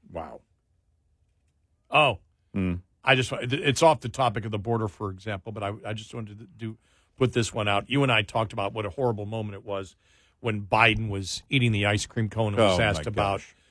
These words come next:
Speaker 2: you know, the negotiations and said, "Oh, yeah, I think something's gonna be happening this weekend." Then you and I came in last night. We saw the Times of Is-, was it the Times of Israel?
Speaker 1: Yeah, right.
Speaker 2: That had come out and said, "No, we're, there is no deal. Hamas won't deal with this at all."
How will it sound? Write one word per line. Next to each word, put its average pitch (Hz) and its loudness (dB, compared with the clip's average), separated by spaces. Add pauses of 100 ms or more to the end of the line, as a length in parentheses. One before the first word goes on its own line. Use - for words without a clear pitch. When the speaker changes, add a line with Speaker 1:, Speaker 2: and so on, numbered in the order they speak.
(220)
Speaker 2:
you 113 0
know, 101 2
the 101 0
negotiations 110 0
and 107 0
said, 101 0
"Oh, 139 6
yeah, 139 2
I 110 2
think 113 -4
something's 131 -2
gonna 113 0
be 107 0
happening 107 -2
this 104 -8
weekend." 113 0 (380)
Then 117 -2
you 113 2
and 110 2
I 135 6
came 123 -2
in 107 0
last 101 -2
night. 117 0
We 107 -4
saw 113 2
the 104 0
Times 110 0
of 101 -6
Is-, 131 -2
was 110 -14
it 113 -20
the 113 -18
Times 131 -8
of 147 -14
Israel? 147 -12 (120)
Speaker 1:
Yeah, 104 2 (220)
right. 90 -2
Speaker 2:
That 120 2
had 117 2
come 123 0
out 120 4
and 123 -10
said, 110 2
"No, 107 0
we're, 101 0 (420)
there 123 4
is 123 2
no 113 2
deal. 104 2 (120)
Hamas 117 4
won't 107 -2
deal 113 2
with 104 -2
this 107 -2
at 110 -2
all." 120 0